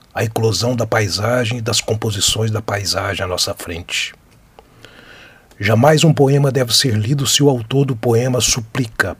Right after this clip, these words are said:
pede, implora essa leitura, como se fizesse genuflexão diante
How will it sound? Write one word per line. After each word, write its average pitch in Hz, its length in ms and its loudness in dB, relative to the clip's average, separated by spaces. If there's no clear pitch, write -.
pede, 101 560 0
implora 113 600 0
essa - 160 0
leitura, 98 640 -6
como 139 180 2
se - 160 2
fizesse 113 480 0
genuflexão 110 880 0
diante 98 300 -4